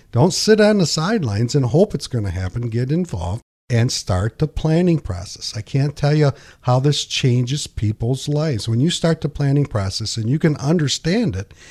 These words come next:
and you can see in black and white how it translates to your personal perspective,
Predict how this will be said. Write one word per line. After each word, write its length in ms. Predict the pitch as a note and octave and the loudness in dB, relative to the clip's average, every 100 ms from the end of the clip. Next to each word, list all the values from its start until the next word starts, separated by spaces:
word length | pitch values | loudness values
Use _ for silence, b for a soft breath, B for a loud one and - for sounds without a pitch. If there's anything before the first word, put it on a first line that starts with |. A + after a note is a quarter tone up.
| B | B
and 160 | C3+ C3 | 4 8
you 100 | E3 | 8
can 200 | F#3 E3 | 6 2
see 480 | - - F#3 D#3 B2+ B B | 2 0 2 4 2 B B
in 180 | C#3 C3 | 2 2
black 380 | C3 C#3+ C3+ - | 4 4 4 2
and 160 | A#2+ | 2
white 260 | C3 F#3 C#3 | 4 4 2
how 220 | - C#3+ | 2 0
it 80 | C3 | 0
translates 680 | - C#3+ C#3 - C3 B2 - | 0 2 2 2 0 0 -2
to 120 | B2 | 0
your 260 | A#2 C3+ | 2 2
personal 480 | D#3+ E3 E3 - D#3+ | 2 -2 -4 0 -2
perspective, 640 | D3 D#3 - E3+ E3+ G3 | -2 -4 -4 -6 -4 -8